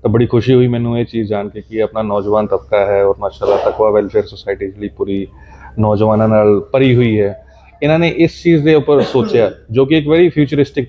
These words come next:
thinking ਹੈ, ਜਿਸ ਵਿਜ਼ਨ ਹੈ ਕਿ ਆਪਾਂ ਨੂੰ ਸਾਇੰਸ, ਟੈਕਨੋਲੋਜੀ ਜਿਹੜੀ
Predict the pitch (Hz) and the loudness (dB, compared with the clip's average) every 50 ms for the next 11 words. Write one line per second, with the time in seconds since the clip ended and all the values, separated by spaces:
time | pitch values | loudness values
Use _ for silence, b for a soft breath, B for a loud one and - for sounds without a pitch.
0 | - 117 117 - 117 113 107 101 101 101 117 123 110 - 120 110 113 110 117 113 | -4 -6 -6 -6 -6 -8 -8 -8 -6 -4 -4 -4 -4 -4 -4 -2 0 2 2 0
1 | 110 101 85 - - - _ _ b b b b b _ _ - 123 120 120 117 | 0 -2 -4 -8 -12 -20 _ _ b b b b b _ _ 0 0 0 0 0
2 | - 147 143 147 151 151 - - - 117 120 131 139 139 147 143 120 - - - | 0 0 0 2 2 2 0 0 0 0 2 2 2 2 2 2 0 -2 -4 -4
3 | 120 - 117 113 110 113 120 120 127 131 123 120 120 120 120 120 120 117 - - | -4 -2 -2 -2 0 0 0 2 2 2 2 2 2 2 2 0 0 -2 -4 -6
4 | - | -10